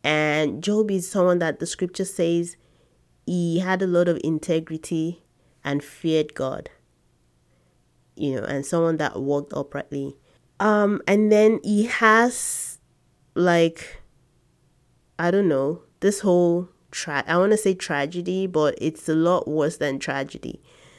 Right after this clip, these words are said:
Like, think about tragedy,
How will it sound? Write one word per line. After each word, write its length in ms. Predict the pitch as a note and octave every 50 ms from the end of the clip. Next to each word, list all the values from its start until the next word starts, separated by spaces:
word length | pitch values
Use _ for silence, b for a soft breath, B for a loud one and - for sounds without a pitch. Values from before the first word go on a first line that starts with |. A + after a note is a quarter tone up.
| b b b
Like, 440 | - D3+ D3 C#3+ C#3 C#3 - - _ _ _ _ _ _
think 260 | - F#3 F#3+ G3 G3
about 540 | F#3+ E3 D#3 D#3 D3+ D3 C#3+ C3 - - _
tragedy, 640 | - - A3 E3+ D#3+ E3 E3 - E3+ D3+ D3+ D#3